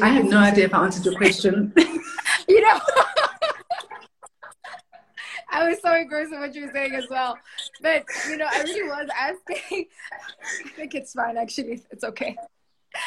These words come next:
Speaker 2: People will get it
Speaker 1: It's just
Speaker 2: because I love your answer. It's okay. Um,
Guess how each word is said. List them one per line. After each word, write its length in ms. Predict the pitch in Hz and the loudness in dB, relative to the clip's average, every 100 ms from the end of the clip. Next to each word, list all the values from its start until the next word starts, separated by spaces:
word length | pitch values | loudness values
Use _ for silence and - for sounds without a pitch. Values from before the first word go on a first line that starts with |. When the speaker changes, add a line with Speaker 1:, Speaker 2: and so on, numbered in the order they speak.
| - - | -8 -2
Speaker 2:
People 280 | 269 269 | 0 2
will 80 | 233 | 0
get 200 | 240 247 | 0 -2
it 80 | 220 | -2
Speaker 1:
It's 360 | - - 240 285 | -6 4 4 4
just 60 | |
Speaker 2:
because 260 | 311 - 247 | 2 2 2
I 60 | 226 233 | 4 4
love 100 | - | 4
your 120 | 240 | 4
answer. 360 | 240 - 214 202 | 2 0 -6 -6
It's 180 | - - | -8 -6
okay. 380 | 233 - 170 - - - - - - 285 | -4 -2 -4 -4 -14 -6 -4 -4 0 4
Um, 520 | 277 269 254 247 | 6 4 0 -8